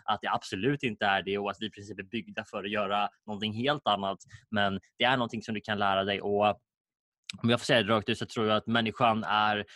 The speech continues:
den ultimata anpassningsmaskinen. Du kan i princip lära dig precis vad du vill, men du måste veta exakt vad du vill lära dig.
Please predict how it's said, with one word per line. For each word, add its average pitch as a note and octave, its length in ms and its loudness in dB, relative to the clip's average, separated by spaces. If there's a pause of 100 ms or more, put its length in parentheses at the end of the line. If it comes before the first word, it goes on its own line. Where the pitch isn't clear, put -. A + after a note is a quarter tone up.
(160)
den A#2+ 180 2
ultimata A#2 1120 0
anpassningsmaskinen. G2+ 1300 -2
Du G2 80 -8 (220)
kan A#2+ 280 -2
i G#2 60 -6
princip G2+ 360 -14
lära G2+ 220 2
dig F#2+ 120 -8 (140)
precis C#3 360 -8
vad G#2+ 160 2
du F#2 80 -6
vill, G2 300 -2 (360)
men A2 120 0
du G2+ 60 -2
måste G2+ 220 -2
veta G2+ 220 0
exakt - 500 -2
vad F#2+ 420 0
du F#2 80 -2
vill F2+ 160 -2
lära G#2+ 260 4
dig. A2+ 200 2